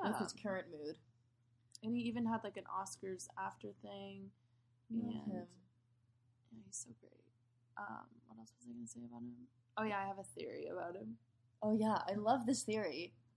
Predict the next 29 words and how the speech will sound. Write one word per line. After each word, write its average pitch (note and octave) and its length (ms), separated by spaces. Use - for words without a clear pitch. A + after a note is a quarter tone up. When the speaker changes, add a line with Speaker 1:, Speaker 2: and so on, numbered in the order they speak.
Speaker 1:
I D4 160
want A3 280
it E3 80
to F3+ 80
be E3+ 140
true D#3+ 280
now. B2+ 280
Speaker 2:
I A3 60
have A#3 220
a B3 40
theory G#3+ 380
that G3 300
him G#3+ 180
and G#3+ 140
Frank F#3+ 280
Ocean G3 320
are F3 180
in E3+ 140
love. G#2+ 260
Speaker 1:
Yes. - 440
Speaker 2:
That's - 180
all - 120
I - 60
have - 140
to - 80
say. - 880
No, E4 120
I'm B3+ 60
kidding. - 480